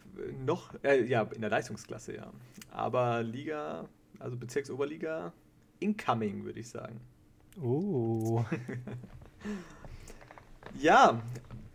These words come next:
Speaker 1: wir versuchen es dieses Mal, äh, ein bisschen kürzer zu halten.
Speaker 2: <laughs> Wie immer.
Speaker 1: Wie immer, genau. Und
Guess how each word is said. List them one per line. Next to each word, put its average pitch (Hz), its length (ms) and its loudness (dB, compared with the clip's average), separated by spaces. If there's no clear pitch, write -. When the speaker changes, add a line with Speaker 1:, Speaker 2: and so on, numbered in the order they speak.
Speaker 1:
wir 165 140 8
versuchen 175 300 4
es 214 40 2
dieses 208 300 2
Mal, 196 360 4
äh, - 220 -8
ein - 540 -18
bisschen 262 280 0
kürzer - 260 2
zu 127 140 -4
halten. 123 340 0
Speaker 2:
<laughs> 151 100 4
Wie 127 160 0
immer. 151 280 4
Speaker 1:
Wie 143 220 -6
immer, 139 340 2
genau. 160 340 -4
Und 147 280 -4